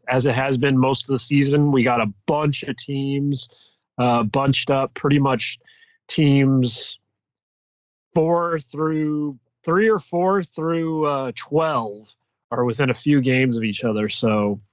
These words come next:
a week can change everything. Uh, a win streak or a lose streak can change everything. And, and, uh, like, just a week ago, we were in, like, the ninth spot or something, and now we're up in fifth. So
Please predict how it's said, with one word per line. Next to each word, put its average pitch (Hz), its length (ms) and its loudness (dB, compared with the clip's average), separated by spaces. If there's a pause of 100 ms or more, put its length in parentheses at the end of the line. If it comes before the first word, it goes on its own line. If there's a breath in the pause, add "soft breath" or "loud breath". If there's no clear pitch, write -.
(320 loud breath)
a 123 100 2
week 147 380 2
can 135 420 2
change 143 400 2
everything. 117 800 0 (100)
Uh, 107 300 -2
a 117 100 0
win 135 220 4
streak 135 400 0
or 123 140 2
a 120 80 2
lose 127 280 2
streak 110 300 -4
can 127 120 -10
change 117 260 -2
everything. 113 420 -4
And, 107 280 -18
and, 110 340 -12
uh, 107 220 -8 (580 loud breath)
like, 123 120 2
just 143 220 0
a 147 60 2
week 139 260 2
ago, 131 320 2
we 120 160 2
were 113 180 2
in, 113 260 -2
like, 113 260 -6
the 104 520 -4 (680 soft breath)
ninth 147 360 0
spot 117 440 -2
or 107 80 -2
something, 113 600 -6
and 110 80 -2
now 117 240 0
we're 120 160 2
up 120 140 -2
in 113 80 -4
fifth. 107 460 -4
So 107 580 -8